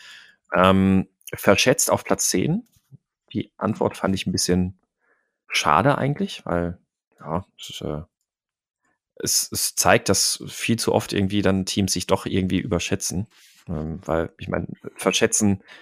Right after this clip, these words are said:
können wir uns nicht, wir verschätzen uns immer, deswegen sollten wir eigentlich empirisch messen, wie viel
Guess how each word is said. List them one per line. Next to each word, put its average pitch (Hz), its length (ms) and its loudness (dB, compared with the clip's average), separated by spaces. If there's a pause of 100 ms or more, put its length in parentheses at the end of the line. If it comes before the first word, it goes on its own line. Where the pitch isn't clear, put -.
(200)
können 117 180 6
wir 139 80 4
uns - 160 0
nicht, 143 140 0
wir - 80 0
verschätzen - 440 0
uns 92 160 0
immer, 147 480 4
deswegen 104 300 0
sollten 95 240 4
wir 92 160 2
eigentlich 95 160 2
empirisch 95 460 0
messen, 104 240 0
wie 95 80 -2
viel 98 320 2